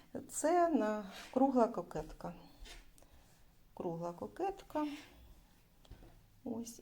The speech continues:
і ось такий виріб. Дуже гарно на мені виглядає. В принципі, я не думала показувати його зараз,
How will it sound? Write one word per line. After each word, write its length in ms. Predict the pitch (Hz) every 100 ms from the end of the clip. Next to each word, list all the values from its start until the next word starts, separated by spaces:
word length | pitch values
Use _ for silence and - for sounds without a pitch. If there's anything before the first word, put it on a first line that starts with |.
| -
і 220 | 262 320 302 - - - - -
ось 160 | 226 226
такий 400 | - - 214 196
виріб. 380 | 165 165 190 - - - - - - - - -
Дуже 220 | 190 180
гарно 360 | 180 175 180 180
на 140 | 175
мені 280 | 180 180 175
виглядає. 720 | 190 196 233 262 302 359 320
В 100 | -
принципі, 500 | 254 247 240 - 208
я 240 | 202 208
не 120 | 202 196
думала 400 | 190 180 180 180
показувати 760 | - - 392 311 254 240 226
його 240 | 214 208 202
зараз, 440 | 202 202 196